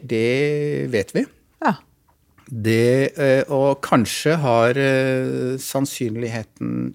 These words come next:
Speaker 1: økt, fordi at, eh, vi har, vi invaderer,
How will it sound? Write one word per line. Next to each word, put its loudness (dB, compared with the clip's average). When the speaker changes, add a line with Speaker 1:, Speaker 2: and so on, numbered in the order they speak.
Speaker 1:
økt, 0
fordi 0
at, -10
eh, -4
vi -6
har, -6
vi -2
invaderer, 6